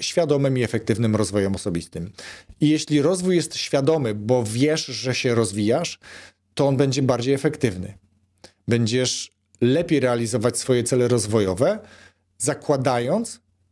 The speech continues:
co chcesz osiągnąć w ramach danego etapu rozwoju, bo rozwijać się możesz na bardzo wielu płaszczyznach. Rozwijać się możesz na płaszczyźnie fizycznej, e, dbać o swoje ciało, dbać o swoje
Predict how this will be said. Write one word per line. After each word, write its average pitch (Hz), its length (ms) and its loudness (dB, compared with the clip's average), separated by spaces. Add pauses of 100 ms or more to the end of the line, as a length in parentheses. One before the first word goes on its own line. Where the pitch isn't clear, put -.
(460)
co 131 100 -2
chcesz - 420 -2
osiągnąć 131 640 0
w 113 160 -4
ramach 139 380 0
danego 147 500 0
etapu 123 360 0
rozwoju, 110 420 2
bo 117 100 2
rozwijać 156 440 2
się 147 100 -4
możesz 139 320 0
na 135 240 2 (260)
bardzo 135 360 2
wielu 127 200 2
płaszczyznach. 98 600 -2
Rozwijać 131 440 0
się 139 120 -2
możesz 135 300 0
na 131 240 0 (280)
płaszczyźnie 131 500 0
fizycznej, 127 720 -2 (340)
e, 113 180 2
dbać 120 360 0
o 135 40 -4
swoje 135 300 0
ciało, 131 420 0
dbać 104 400 -2
o 120 100 2
swoje 123 600 0